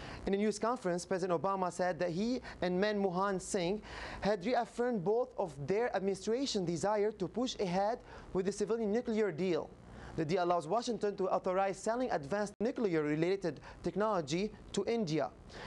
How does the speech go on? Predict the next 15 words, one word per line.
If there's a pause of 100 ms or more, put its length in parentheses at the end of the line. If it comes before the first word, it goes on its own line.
(120)
reversing
more
than
thirty
years
of
U
S
policy
banning
the
export (260)
of
nuclear
material.